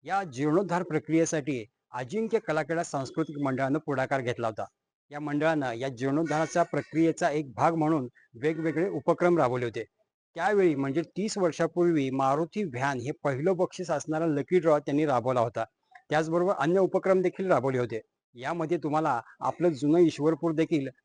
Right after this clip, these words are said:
काही अंशी पाहायला मिळेल. शंभू आप्पा मठाच्या जीर्णोद्धारातील महत्त्वाचा घटक असणाऱ्या अजिंक्य कलाक्रीडा सांस्कृतिक मंडळाने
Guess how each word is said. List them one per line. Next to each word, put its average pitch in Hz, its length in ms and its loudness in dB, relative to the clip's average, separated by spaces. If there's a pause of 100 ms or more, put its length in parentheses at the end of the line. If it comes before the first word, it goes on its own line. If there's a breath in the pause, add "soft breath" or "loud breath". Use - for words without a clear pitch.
काही 160 280 2
अंशी 151 320 2
पाहायला 131 340 0
मिळेल. 107 240 -6 (1300 loud breath)
शंभू 208 340 12
आप्पा 262 240 12
मठाच्या 208 400 12
जीर्णोद्धारातील 180 800 12
महत्त्वाचा 165 640 12
घटक 160 320 12
असणाऱ्या 143 580 10
अजिंक्य 214 440 12
कलाक्रीडा 160 500 10
सांस्कृतिक 156 640 6
मंडळाने 135 600 10